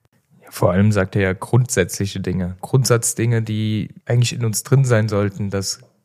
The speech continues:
gewisse Sachen nicht gemacht werden, wie, wie zum Beispiel, äh, aus welchen Gründen andere Leute einfach mal zu hassen oder Gewalt entgegenzubringen. Und, äh,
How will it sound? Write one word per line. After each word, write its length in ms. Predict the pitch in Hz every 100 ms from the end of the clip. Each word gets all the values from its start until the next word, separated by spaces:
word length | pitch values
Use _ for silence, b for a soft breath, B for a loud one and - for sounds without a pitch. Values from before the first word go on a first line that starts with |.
| _
gewisse 340 | - 110 117 113
Sachen 440 | 104 104 117 107 B B B B B B B B B
nicht 240 | 139 139
gemacht 340 | 139 123 110 -
werden, 400 | 117 117 113 104 -
wie, 560 | 117 117 113 110 104 -
wie 120 | 120
zum 180 | 113 117
Beispiel, 560 | 107 107 - 117 107 101 -
äh, 200 | 69 - - -
aus 260 | 120 - 117
welchen 280 | 117 -
Gründen 320 | 120 131 127 120
andere 280 | 123 117
Leute 320 | 110 113 120 120
einfach 200 | 120 113
mal 280 | 107 104 110 - _ _
zu 280 | - 117 131
hassen 360 | 139 - 127
oder 360 | 117 117 110 107
Gewalt 680 | 113 - 110 104 113 139 -
entgegenzubringen. 920 | 120 117 117 117 113 - 113 117 110
Und, 320 | 101 98 -
äh, 300 | 98 95